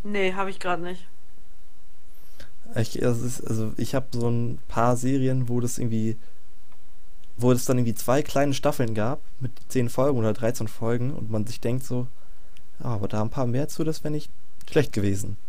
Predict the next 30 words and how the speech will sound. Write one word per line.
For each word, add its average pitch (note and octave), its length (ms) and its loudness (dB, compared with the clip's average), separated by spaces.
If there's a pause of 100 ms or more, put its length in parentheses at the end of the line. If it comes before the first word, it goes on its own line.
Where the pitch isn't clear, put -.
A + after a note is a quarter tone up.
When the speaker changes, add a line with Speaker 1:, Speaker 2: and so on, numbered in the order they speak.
(300)
Speaker 1:
Ja, G3+ 120 -2
nenn G#3 240 -2
doch F#3+ 160 0
mal. F3+ 260 -2 (1600)
Speaker 2:
Ähm, G#2+ 600 2 (840)
Gently A#2+ 380 2
Dirks, A2+ 600 0 (160)
Holistische A2 440 0
Speaker 1:
Gen- G#2+ 100 2
Speaker 2:
Detektei. A2 600 0
Speaker 1:
Ah, A3 260 2
ja, A3 260 0
okay, G3+ 300 -2
mhm. A3 460 -2 (380)
Speaker 2:
Die A2 160 2
ha-, B2 220 2
die A#2 280 0
haben B2+ 140 2
nur G#2+ 160 2 (120)
zwei E3 480 0 (1000)
Staffeln F#3 580 0 (380)
und A2+ 180 0 (200)
das - 380 0
Konzept C#3+ 380 0
an A#2+ 120 2
sich A2+ 160 0
ist G2 160 0
mega G#2 380 2
gut G2+ 220 0
gemacht. G#2+ 380 0